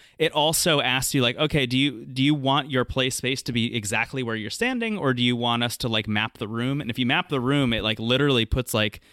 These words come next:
geometric shapes all over the ground and then, like, tells you, "Okay, based on your room size and where all your furniture is, this is where we think you should play," which is, I think, great.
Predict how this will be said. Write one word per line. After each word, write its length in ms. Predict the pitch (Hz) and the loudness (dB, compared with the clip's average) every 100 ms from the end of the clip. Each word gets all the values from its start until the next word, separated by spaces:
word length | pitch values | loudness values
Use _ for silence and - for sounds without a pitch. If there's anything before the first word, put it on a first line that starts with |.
| _ - - | _ -16 -4
geometric 520 | 120 135 123 - 120 | 0 4 2 2 -2
shapes 360 | - 120 123 117 | 0 -2 0 0
all 140 | 110 | 2
over 120 | 110 | 2
the 80 | 107 | 0
ground 360 | 110 107 113 113 | 0 2 4 2
and 100 | 107 | 0
then, 120 | 104 | -2
like, 180 | 107 - | -4 -2
tells 300 | 127 120 113 | 0 0 2
you, 180 | 113 113 | 0 0
"Okay, 240 | 135 131 | 0 0
based 340 | 104 156 - | 0 -2 2
on 180 | 165 151 | 2 4
your 180 | 131 123 | 4 2
room 260 | 117 127 120 | 2 2 2
size 280 | 120 117 | 2 2
and 80 | 110 | 0
where 160 | 113 110 | 0 2
all 120 | 120 | 2
your 100 | 120 | 0
furniture 400 | - 117 110 107 | 0 -2 -2 -4
is, 140 | 107 | -4
this 180 | 104 117 | -2 -2
is 100 | 123 | -2
where 160 | 113 107 | -2 -2
we 120 | 107 | -2
think 200 | 104 104 | -4 -6
you 60 | 101 | -6
should 140 | - | -8
play," 240 | - 147 147 | -2 0 0
which 140 | 117 | -2
is, 120 | 104 - | -6 -6
I 60 | |
think, 180 | 120 127 | -6 -6
great. 360 | 123 113 113 | -2 0 0